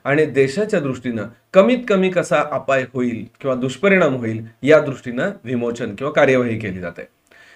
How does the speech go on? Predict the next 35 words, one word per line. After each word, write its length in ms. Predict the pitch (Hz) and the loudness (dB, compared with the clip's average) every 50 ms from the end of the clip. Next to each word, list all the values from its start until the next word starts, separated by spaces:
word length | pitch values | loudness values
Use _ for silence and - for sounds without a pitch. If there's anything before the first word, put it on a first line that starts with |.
| _ _ | _ _
त्यानंतरचा 460 | - 190 202 208 202 196 208 202 202 208 | 6 8 8 8 6 4 2 2 2 4
जो 140 | 202 202 | 4 4
नेक्स्ट 280 | 202 190 190 185 185 - | 4 4 2 0 0 -2
स्टेप 240 | - 185 175 175 175 | -2 -2 2 2 4
आहे 120 | 170 175 | 4 4
तो 100 | 170 170 | 4 2
म्हणजे 220 | 170 170 170 170 175 | 0 -2 -2 -2 -2
प्रिपेअरनेस 960 | 170 170 156 147 - 165 165 170 165 165 165 147 135 120 110 - - - - - _ _ _ _ _ _ | -2 0 -2 0 4 4 6 6 6 4 4 2 2 0 -2 -6 -10 -14 -16 -18 _ _ _ _ _ _
म्हणजे 460 | 165 165 180 180 175 208 208 196 - - | 0 0 2 4 6 6 4 4 2 -2
सज्जता. 800 | - - - 160 139 127 110 131 120 - - 123 107 - - - _ _ _ _ _ _ _ _ _ _ _ _ _ - | -6 0 2 2 2 4 2 0 0 2 0 0 0 -2 -4 -10 _ _ _ _ _ _ _ _ _ _ _ _ _ 4
A 40 | 175 | 4
plan 340 | 170 170 185 180 190 220 226 | 4 6 6 6 6 6 4
is 180 | 233 240 226 | 4 2 2
chalked 420 | - - 180 175 175 175 175 170 170 | 4 4 6 6 6 6 4 4 4
out 120 | 175 170 170 - - | 4 2 -2 -4 -2
so 100 | 185 185 | 0 0
as 300 | 196 - 175 196 214 214 220 - 202 | 0 0 2 2 2 2 0 -2 -4
to 80 | 180 | -2
get 240 | 143 160 160 151 143 | 0 0 0 2 0
the 280 | 160 170 160 165 - 214 | 0 -2 -2 -4 -4 -4
quick 300 | 254 240 240 190 156 147 | -4 -4 -2 -2 -2 -2
response 560 | 143 147 - 151 123 113 107 110 - - 151 | -2 -2 0 0 0 0 -2 -4 -6 -2 -2
from 180 | 147 147 147 | 0 2 2
the 100 | 156 151 - 147 | 0 0 0 -2
general 260 | 147 151 165 180 180 180 175 | -2 -2 -2 -2 -2 -2 -2
public 280 | 147 131 131 139 143 - - - | -2 -2 -2 -4 -4 -6 -6 -6
and 220 | 135 131 127 127 127 123 - 127 | -6 -4 -4 -4 -4 -6 -6 -6
administration. 640 | 113 110 110 113 107 110 - - 104 101 - 113 95 85 - _ _ _ _ _ - 123 | -6 -4 -6 -6 -8 -8 -10 -10 -10 -10 -8 -10 -10 -10 -12 _ _ _ _ _ -10 2
ज्या 120 | 127 170 180 | 4 4 6
वेळेला 220 | 202 208 208 202 | 6 4 2 2
एखादी 240 | 196 - 196 185 170 | 0 0 0 0 0
आपत्ती 340 | 160 143 - 165 143 151 143 | 0 0 -2 -6 -6 -6 -8
घडते 440 | 117 113 104 101 - 123 151 208 220 - - _ _ | -8 -8 -10 -6 -4 -4 -4 -4 -4 -8 -16 _ _
त्यावेळेला 500 | 156 151 147 147 147 127 113 110 139 175 196 185 - _ | 6 6 6 6 6 2 0 0 -2 -4 -4 -6 -10 _
लोकांकडून 840 | 120 123 127 139 147 143 - 240 262 254 - 180 147 135 123 117 113 | -6 -2 0 0 0 0 0 -2 0 0 0 0 0 0 -2 -2 -6